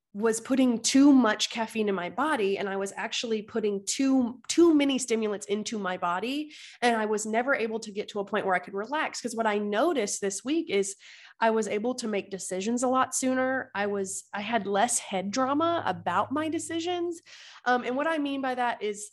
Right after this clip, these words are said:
sometimes it's difficult for me to make decisions, and then based on either decision, I have drama around it. So for example, yesterday, um, I am still recovering from this head cold, and I had to keep reminding myself of that. But I was struggling with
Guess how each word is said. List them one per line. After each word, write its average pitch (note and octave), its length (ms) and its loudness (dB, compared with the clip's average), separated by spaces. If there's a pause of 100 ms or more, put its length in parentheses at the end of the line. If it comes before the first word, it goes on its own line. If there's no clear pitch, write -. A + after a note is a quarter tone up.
(160)
sometimes D4+ 540 -2
it's A#3 180 -6
difficult B3+ 460 -4
for A#3+ 120 -4
me A3+ 280 -2
to G#3+ 160 -2
make G3 260 0
decisions, B3+ 720 0 (100)
and G#3+ 180 -2
then G3+ 300 -6
based B3+ 320 -2
on C4 140 0
either G#3+ 200 -2
decision, G#3+ 460 -6
I G#3 140 0
have G3 160 -6
drama E3+ 320 -4
around A2 320 -4
it. - 100 -10
So - 160 0
for F4 220 2
example, A3 420 0
yesterday, G#3 680 -4 (420)
um, G3 540 2
I G#3 560 2 (280)
am A3+ 180 0
still D4+ 380 2
recovering A#3+ 500 -2
from A3 180 -6
this G3+ 160 -8
head G3 220 -4
cold, F#3+ 420 -2 (100)
and G3 360 -2
I - 80 -8
had A#3 220 -4
to C#4+ 40 -4
keep D4+ 240 0
reminding G#3+ 420 0
myself A3+ 400 -4
of B3+ 140 -8
that. C4+ 320 -2 (440)
But A#3+ 260 2
I A3 140 0
was A3 120 -4
struggling D4 560 -2
with G#3+ 280 -6